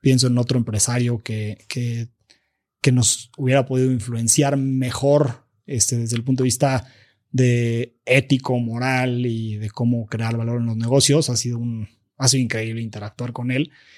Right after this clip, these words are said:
Eh, y entonces le dijimos, "Oye, ¿por qué no nos asociamos y vamos con estas familias que tienen estos negocios legacy, que además, pues, tú conoces a todos, y les decimos que vamos a cum-, cumplir esta función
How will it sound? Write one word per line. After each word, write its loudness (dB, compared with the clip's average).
Eh, 4
y 4
entonces 4
le 4
dijimos, 0
"Oye, 4
¿por -2
qué 0
no 2
nos 2
asociamos 0
y -2
vamos 0
con -4
estas 0
familias -4
que -12
tienen -6
estos -6
negocios -4
legacy, -2
que -6
además, -6
pues, -16
tú -8
conoces -2
a 2
todos, 0
y 2
les 4
decimos 0
que -6
vamos -6
a -10
cum-, -12
cumplir 0
esta 0
función -4